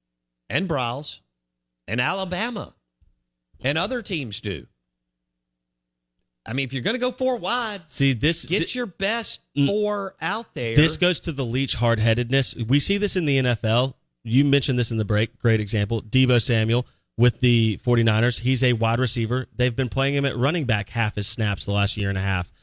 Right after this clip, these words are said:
Speaker 2: because the best way to get your best players on the field is what you have to do. Leach doesn't do that. Leach says, "I've got an X receiver and a Z receiver and a Y receiver,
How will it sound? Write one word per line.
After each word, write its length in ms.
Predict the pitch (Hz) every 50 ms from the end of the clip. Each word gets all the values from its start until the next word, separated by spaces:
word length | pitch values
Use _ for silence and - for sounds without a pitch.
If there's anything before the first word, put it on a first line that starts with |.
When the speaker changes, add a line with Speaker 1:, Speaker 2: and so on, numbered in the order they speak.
| _ _ _ -
Speaker 2:
because 340 | 135 - 139 131 107 98
the 220 | - - 113 123 110
best 360 | 92 123 127 135 - - -
way 180 | 123 123 127 127
to 80 | 117 110
get 200 | 104 117 120 -
your 140 | 110 113 104
best 240 | 101 113 110 - -
players 240 | 120 113 110 104
on 80 | 110 107
the 80 | 107 101
field 240 | - 113 110 101
is 100 | 98 98
what 140 | 101 104 95
you 80 | 98 104
have 140 | 98 - -
to 80 | 101
do. 280 | 92 104 101 92 85 82 - _ _ _ _ _ _
Leach 400 | - 104 113 131 156 185 - -
doesn't 300 | - 131 127 117 117 95
do 180 | 95 104 117 113
that. 240 | 104 101 90 76 95
Leach 260 | 110 139 180 165 -
says, 200 | - 131 113 -
"I've 180 | - 143 151 147
got 140 | 135 117
an 100 | 104 101 -
X 240 | - 143 156 - -
receiver 480 | 180 156 - 190 185 170 180 180 170 - _ _ _ -
and 120 | 110 107
a 40 | 101
Z 220 | 101 104 135 156 156
receiver 420 | 156 147 - 156 151 147 143 147
and 140 | 117 107 107
a 20 |
Y 220 | 104 104 120 139 147
receiver, 540 | 143 139 - - 143 139 131 135 131 127